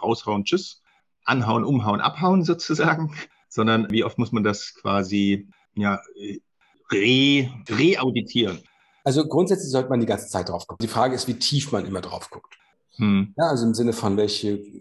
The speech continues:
Speaker 2: Keyword-Chancen beispielsweise, welche Keyword-Veränderungen im größeren Maße gibt es. Das sollte man die ganze Zeit mal anschauen. Aber auf der Ebene von, wie hat sich dieser konkrete Beitrag entwickelt,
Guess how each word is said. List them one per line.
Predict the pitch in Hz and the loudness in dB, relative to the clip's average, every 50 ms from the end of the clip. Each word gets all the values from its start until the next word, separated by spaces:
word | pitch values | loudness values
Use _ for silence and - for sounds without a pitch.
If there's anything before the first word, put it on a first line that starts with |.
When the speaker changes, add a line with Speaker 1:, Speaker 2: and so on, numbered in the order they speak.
| - _ | -20 _
Speaker 2:
Keyword-Chancen | - - - 117 117 110 107 - - - 98 104 110 110 - 113 104 | -10 -6 -2 0 2 2 2 0 -2 0 0 0 0 0 -2 -2 -2
beispielsweise, | 98 95 98 98 - - 98 95 - - 98 95 95 95 92 | 0 -2 -2 -4 -4 -6 -8 -6 -4 -2 0 0 0 -2 -2
welche | 98 95 - - - _ - | -4 -4 -4 -6 -8 _ -12
Keyword-Veränderungen | - - 110 101 104 101 - - - - 92 98 107 110 107 110 107 95 98 101 104 101 101 101 101 98 | -8 -6 -2 0 0 0 -2 -4 -10 -8 -6 -4 -2 0 0 0 0 0 0 0 0 0 0 0 -2 -4
im | 98 104 | -4 -6
größeren | 101 - 98 104 110 104 - 101 101 101 98 | -4 -2 0 0 0 0 -2 -2 -2 0 0
Maße | 95 92 90 92 104 104 - - 98 | 0 -2 -2 -2 -2 -2 -4 -6 -6
gibt | 95 - - _ - | -8 -10 -10 _ -6
es. | - 92 - - - - - _ _ _ _ _ _ _ _ _ _ _ - | -6 -4 -4 -6 -8 -10 -14 _ _ _ _ _ _ _ _ _ _ _ -8
Das | 90 - - | -6 -4 -2
sollte | 104 104 101 101 | -2 -2 -2 -2
man | 95 95 95 92 95 - - | -2 -2 -4 -4 -8 -12 -14
die | - 101 | -10 -8
ganze | 95 90 87 - - | -8 -6 -8 -8 -8
Zeit | - 95 101 113 - | -4 -4 -4 -2 -2
mal | 120 113 | -2 -2
anschauen. | - - 113 113 - - 107 110 110 110 110 107 - - - _ - | -2 -2 -4 -4 -2 0 0 2 2 2 2 -2 -4 -10 -18 _ -8
Aber | - - 95 101 110 - - | -4 -2 0 0 0 0 0
auf | - - | -4 -4
der | - - 104 - - 107 | -2 -2 -2 -2 -2 -2
Ebene | 113 110 110 107 107 107 107 107 104 | 0 0 0 0 0 0 0 -2 -2
von, | 104 - - 101 101 101 101 98 98 98 98 98 - - _ _ _ _ _ _ - | -4 -2 -2 0 0 2 0 0 0 -2 -2 -6 -10 -16 _ _ _ _ _ _ -10
wie | 110 101 101 98 | -6 -4 0 0
hat | 110 131 131 | 0 0 -2
sich | 127 107 - | -4 -6 -6
dieser | - 110 104 98 | -4 -2 -2 -2
konkrete | - - 98 - - - 110 131 127 - 101 | 0 -2 -4 -4 -2 -2 0 0 0 -2 -6
Beitrag | 98 - 90 104 131 131 - - - 98 101 101 - | -6 -4 -2 -2 -2 -2 -2 -4 -6 -6 -6 -8 -6
entwickelt, | 107 98 90 92 113 110 - - 143 147 165 170 160 - - | -6 -6 -4 -4 -4 -4 -2 0 0 0 0 -2 -6 -12 -16